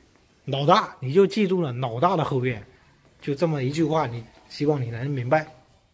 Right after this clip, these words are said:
上楼，现在我们上楼。这边餐厅，像妈妈把饭做好了，上面是小孩子的房间嘛，也有那个妈，主人的，父母的房间。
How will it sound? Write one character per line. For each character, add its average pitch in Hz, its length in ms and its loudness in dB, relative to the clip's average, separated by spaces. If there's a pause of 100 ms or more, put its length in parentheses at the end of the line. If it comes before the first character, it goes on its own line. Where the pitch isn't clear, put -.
(1300)
上 151 220 0
楼， 131 300 0
现 - 180 -4
在 135 80 -4
我 117 120 -6
们 110 120 -10
上 131 180 -2
楼。 113 160 -10 (1700)
这 202 180 10
边 196 400 8
餐 202 260 4
厅， 190 380 4 (180)
像 165 520 6 (100)
妈 190 120 4
妈 180 160 6
把 147 140 4
饭 165 240 4
做 165 280 2
好 135 120 0
了， 143 340 0
上 175 200 4
面 160 140 4
是 151 100 -2
小 127 240 -2
孩 123 200 0
子 160 80 2
的 151 80 6
房 117 200 -4
间 123 160 0
嘛， 113 260 -4 (1160)
也 156 180 10
有 156 140 10
那 143 100 4
个 131 260 0
妈， 139 180 -2 (320)
主 131 180 0
人 113 140 -2
的， 131 240 -2
父 - 160 2
母 127 140 2
的 117 100 -4
房 110 160 -6
间。 117 260 -8